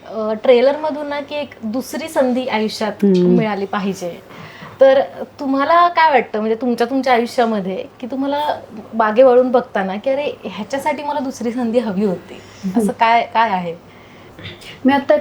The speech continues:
Speaker 3: एका नाटकाचं दिग्दर्शन केलं, खूप वर्षांनी मी दिग्दर्शन केलं. कॉलेजमध्ये असताना मी इंटर कॉलेजिएट स्पर्धांमधली जी नाटकं असतात ती बसवली होती,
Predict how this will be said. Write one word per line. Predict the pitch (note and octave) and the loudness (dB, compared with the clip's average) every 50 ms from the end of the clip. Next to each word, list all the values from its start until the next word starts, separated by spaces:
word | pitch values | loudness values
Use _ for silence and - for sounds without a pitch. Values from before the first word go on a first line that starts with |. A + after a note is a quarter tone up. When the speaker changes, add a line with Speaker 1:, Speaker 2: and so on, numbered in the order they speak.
| D4 - | 0 -2
Speaker 3:
एका | D4 C4 - | -4 0 0
नाटकाचं | C#4+ C#4+ C4+ A#3+ - - - B3+ B3 D4+ | 0 2 0 0 0 0 0 2 2 2
दिग्दर्शन | B3 C4 G#3 G3 A3+ A3+ A3+ - B3+ B3+ | 2 2 2 2 2 0 0 2 2 2
केलं, | B3 B3 A3 G3 F#3+ F#3+ | 2 2 2 0 0 -2
खूप | - G#3+ G3+ - | -4 -6 -6 -4
वर्षांनी | A#3 G#3 F#3+ - - A3 G#3 G#3+ A3 A3+ | -4 -4 -4 -6 -6 -4 -4 -4 -4 -4
मी | A3+ A3+ A3+ A3+ A3 A3 | -6 -6 -6 -6 -6 -4
दिग्दर्शन | G3 F#3 F3 F3 G3 G3 - A3 G#3 G3 | -4 -4 -4 -2 -2 -4 -2 -2 -2 -2
केलं. | - F#3+ F3+ F#3 | 0 -2 -4 -2
कॉलेजमध्ये | - G3+ F#3+ F#3+ F#3+ F#3+ F#3+ G#3 G#3 G3+ G#3 | -2 -2 0 0 0 0 0 0 0 0 0
असताना | G#3 G3+ - - A3 G#3 G#3+ G#3 | -2 -2 -2 0 0 0 2 0
मी | G#3 G#3+ G#3+ G#3+ G#3+ | 0 -2 -4 -6 -6
इंटर | G#3+ A3 A3+ A3 G#3 A3+ G#3+ | -4 -4 -2 -2 0 0 0
कॉलेजिएट | G3+ G#3 G#3 G3+ G3+ F#3+ F3+ G#3+ A3 G#3+ - - - | 0 0 0 0 0 -2 -2 -2 -2 -2 -6 -12 -14
स्पर्धांमधली | - - A#3 G#3 F#3 F#3+ G#3 G#3 G#3+ G#3+ F#3+ G#3 G#3+ | -4 0 0 2 2 2 0 0 0 -2 -2 -2 -2
जी | F#3+ G#3 A3+ | -2 -2 -2
नाटकं | A3 G3+ F#3+ F3+ - - - - A3 | -2 -2 -2 -2 -6 -8 -4 -2 0
असतात | A3 G#3+ A3+ A#3 A3+ - - - G3+ | 0 2 2 0 0 -2 -2 -4 -4
ती | G3 - - - - - - A#3+ | -4 -6 -14 -20 -12 -6 -4 0
बसवली | G#3 B3 A#3 A#3 A#3 G#3+ G3+ G3 | 2 2 2 2 0 0 0 0
होती, | F#3 F3+ - | -2 -2 -6